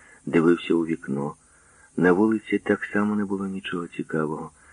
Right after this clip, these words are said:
Діти вже повзали біля ніг робітника в сіренькій кепці, і він їх годував так само, як курчат, крихтами хліба, тільки більшими. І діти жадібно хапали крихти рожево-брудними пальчиками.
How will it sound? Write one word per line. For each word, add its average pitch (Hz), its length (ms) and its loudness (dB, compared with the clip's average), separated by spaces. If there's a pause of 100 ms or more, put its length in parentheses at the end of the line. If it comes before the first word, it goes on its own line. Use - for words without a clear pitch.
(220)
Діти 98 320 0
вже 67 200 0
повзали 65 560 -2
біля 67 340 -2
ніг 71 280 -4
робітника 64 600 -6
в 90 100 -14
сіренькій 62 520 -6
кепці, - 560 -2 (460)
і 80 160 2
він 78 240 0
їх 71 240 2
годував 71 440 2
так - 300 -4
само, 67 240 0
як 62 180 -2
курчат, - 560 -6 (120)
крихтами - 520 -4
хліба, 64 440 -4 (360)
тільки 67 280 -2
більшими. 62 580 -4 (600)
І 76 100 2
діти 78 380 -2
жадібно 67 520 0
хапали 69 560 -6
крихти - 480 -6 (300)
рожево-брудними 67 920 0
пальчиками. 64 720 -12